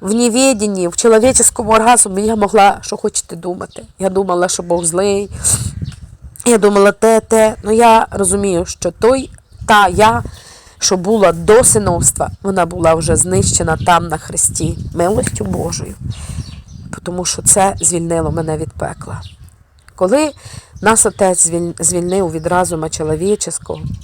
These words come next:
Він звільнив нас від цього беззаконника, який є чоловік обіцян начала, який іменно, е, над тілом нашим гнушається.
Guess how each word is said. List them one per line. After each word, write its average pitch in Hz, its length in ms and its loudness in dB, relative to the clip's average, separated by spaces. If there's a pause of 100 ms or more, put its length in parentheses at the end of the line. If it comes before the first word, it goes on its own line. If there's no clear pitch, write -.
(140)
Він 185 180 -2
звільнив 175 480 -2
нас 156 320 -4 (460)
від 156 200 -6 (160)
цього 165 400 0 (220)
беззаконника, 170 760 -2
який 165 420 -6 (180)
є 160 220 -4
чоловік 160 500 -6
обіцян 160 420 -4
начала, 170 440 -4 (420)
який 190 480 -2 (360)
іменно, 190 540 0 (420)
е, 165 260 -4
над 208 160 2
тілом 208 480 0
нашим 196 420 -2
гнушається. 175 680 -6